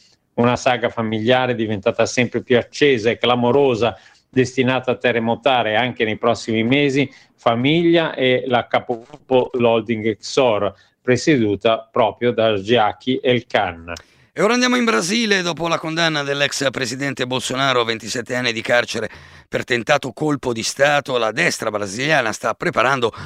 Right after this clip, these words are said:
Speaker 2: un disegno di legge di amnistia per l'ex presidente e i suoi uomini, ma le reazioni più dure alla condanna sono arrivate da Washington.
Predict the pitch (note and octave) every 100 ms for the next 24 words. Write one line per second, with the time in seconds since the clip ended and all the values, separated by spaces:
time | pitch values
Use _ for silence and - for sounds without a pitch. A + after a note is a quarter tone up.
0 | - - - C3+ B2 A#2 A#2 F#3+ C#3 C#3+
1 | F3 C3 B2+ C#3+ C#3 C3+ - C#3 C3 A#2+
2 | A2 G#2+ A2 G#2+ G#2+ A2 - - A2 G2
3 | G#2 B2+ B2 A2+ G#2 A2+ A2 G#2+ G2 G2+
4 | G#2 D3+ E3 B2 B2 C#3 C3+ - G3+ B2+
5 | - - _ - A#3 F3 A2+ A2 A#2 -
6 | F3 G3+ G#3 B2+ - G#3 A3+ F#3 B2 A#2
7 | B2 F3+ F#3 F3+ - C3+ D3+ C3+ D3 G#2+
8 | - G#2 G2+